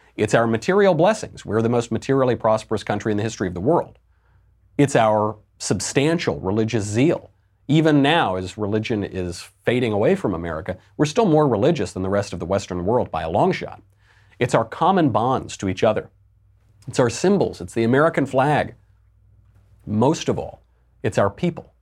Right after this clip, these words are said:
The country is our people, more than geography, more than buildings, more than even our legal documents. The country is our people. We'll explain what this means for our politics, for the Suicide Squad.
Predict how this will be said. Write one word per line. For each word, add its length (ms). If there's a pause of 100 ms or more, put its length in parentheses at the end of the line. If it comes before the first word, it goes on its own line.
(1400)
The 80
country 600
is 440
our 120
people, 480 (200)
more 200
than 160
geography, 600
more 220
than 160
buildings, 500
more 220
than 200
even 280
our 120
legal 300
documents. 720 (920)
The 80
country 600 (180)
is 440 (580)
our 140
people. 400
We'll 160
explain 420
what 100
this 160
means 360 (180)
for 160
our 80
politics, 480
for 120
the 60
Suicide 480
Squad. 400